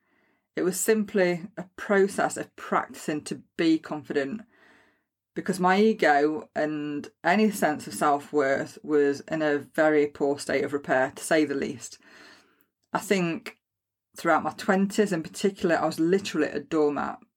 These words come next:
literally a doormat, just lying around for all and anyone to walk all over me. And yeah, and that, that's what happened. That is exactly what happened. In relationships, I found myself accepting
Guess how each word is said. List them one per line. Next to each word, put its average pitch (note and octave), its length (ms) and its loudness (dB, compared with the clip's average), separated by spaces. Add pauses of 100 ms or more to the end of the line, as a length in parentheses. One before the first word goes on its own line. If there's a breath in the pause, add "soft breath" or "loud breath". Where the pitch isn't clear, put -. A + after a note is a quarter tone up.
(120)
literally E3+ 480 2
a - 20 -2
doormat, D3 380 2
just C3 120 -10
lying E3+ 340 2
around E3 540 2
for D3+ 160 2
all E3+ 140 2
and F3+ 100 0
anyone D3+ 340 -2
to D3+ 120 -12
walk D3+ 320 2
all F3 140 2
over D3 200 4
me. C#3 300 -2 (640 loud breath)
And D3+ 680 -2 (1080)
yeah, F#3+ 360 2
and E3 140 -4
that, - 300 0
that's - 200 -2
what - 140 0
happened. D#3+ 640 -2
That E3+ 180 -2
is D3+ 80 -6
exactly E3 340 -4
what D#3 120 -2
happened. C#3+ 500 -8 (1000)
In F3 80 0
relationships, F3 720 2
I - 20 -10
found F3 220 2
myself - 320 0
accepting - 720 -2